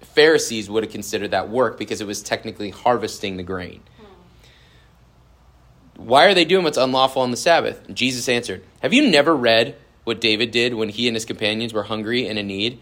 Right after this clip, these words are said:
In the days of Abiathar the high priest, he entered the house of God and ate the consecrated bread, which is lawful only for the priest to eat. And he also gave some to his companions." And then Jesus continues, he says, "The Sabbath was made for man,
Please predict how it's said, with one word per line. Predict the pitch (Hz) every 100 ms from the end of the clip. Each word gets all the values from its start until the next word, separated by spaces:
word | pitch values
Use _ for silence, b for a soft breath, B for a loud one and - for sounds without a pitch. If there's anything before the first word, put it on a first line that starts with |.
| b b b b -
In | 113
the |
days | 113 120 135 123
of | 104
Abiathar | 120 117 127 147 147 139
the | 143 98
high | 101 98
priest, | - 160 165 -
he | 107
entered | - 131 143
the | 113
house | 107 101
of | 92
God | 92 120 127 -
and | -
ate | 120 131
the | 110
consecrated | - - 170 170 - 165 151
bread, | 135 160 104 - B B
which | 135 147
is | 135
lawful | 147 165 175 139 135 -
only | 175 202 202
for | 196 127
the | 120
priest | - 110 -
to | 107
eat. | 110 139 - B B B
And | 120
he | 120
also | 123 123 120
gave | 110 107
some | 113 107
to | 104
his | 104
companions." | - 110 123 120 98 - - b b _ _ _ _ _ _
And | 101
then | 101 95
Jesus | 92 104 92 -
continues, | 92 104 98 92
he | 92
says, | - 95 95 -
"The | -
Sabbath | 101 - 120 123 139 160 160
was | 139 120
made | 110 104 101 107 B _
for | - 107 98
man, | 95 95 110 170 214